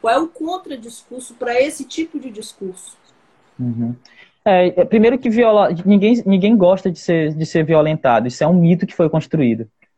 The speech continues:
Speaker 2: né? A violência nunca é bom. Ninguém gosta de ser, de ser violentado, ninguém gosta de submeter ao, à, à opressão.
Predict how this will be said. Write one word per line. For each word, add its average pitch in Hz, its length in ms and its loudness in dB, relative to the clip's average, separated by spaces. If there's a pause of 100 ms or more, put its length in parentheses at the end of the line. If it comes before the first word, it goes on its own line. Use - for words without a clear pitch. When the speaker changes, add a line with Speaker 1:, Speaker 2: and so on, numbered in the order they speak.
Speaker 2:
né? 143 380 4
A 135 80 4
violência 160 460 2
nunca 190 240 2
é 196 40 4
bom. 147 280 0
Ninguém 151 240 -2
gosta 170 240 2
de 156 80 -10
ser, 147 200 -2
de 147 80 -10
ser 156 200 -2
violentado, 151 500 0
ninguém 170 220 0
gosta 175 180 0
de - 100 -20
submeter 175 460 0
ao, 160 160 2
à, 156 280 2
à 156 40 4
opressão. 156 640 -2